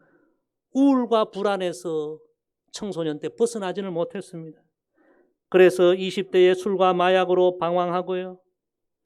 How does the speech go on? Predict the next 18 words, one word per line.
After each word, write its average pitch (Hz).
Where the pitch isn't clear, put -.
자신의 196
영혼의 196
비참함에서 196
빠져나오려고 196
온갖 240
신비주의에도 233
심취해봤지만 196
그의 220
영혼은 196
더욱 240
황폐해갑니다. 185
그러다 190
친구의 180
소개로 165
잭 190
헤이포드 196
목사님을 170
만나고 151